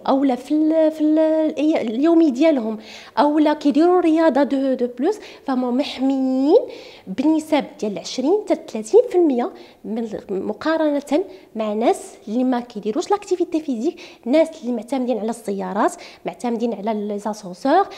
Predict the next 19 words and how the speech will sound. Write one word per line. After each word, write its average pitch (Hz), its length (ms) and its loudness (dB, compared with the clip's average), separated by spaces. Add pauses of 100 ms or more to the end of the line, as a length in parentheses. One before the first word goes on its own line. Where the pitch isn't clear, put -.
(160)
معتمدين 262 440 -2
على 220 340 -2 (120)
ال-، 226 300 -6
خادمات 240 460 -6
البيوت 240 380 -6 (180)
اللي 233 120 -6
كيعاونوهم 240 720 0
وهما 214 240 -6
هي 208 120 -6
جالسين، 220 480 -4 (340)
وكنسميوهم 262 480 -2
حنا 277 340 -4 (300)
الناس 262 320 -4
اللي 202 120 -6 (100)
سيدونتير، 240 540 -2 (460)
يعني 214 200 -4
غاديين 233 340 -2
لا 220 100 -2
سيدونتاريتي 240 800 -4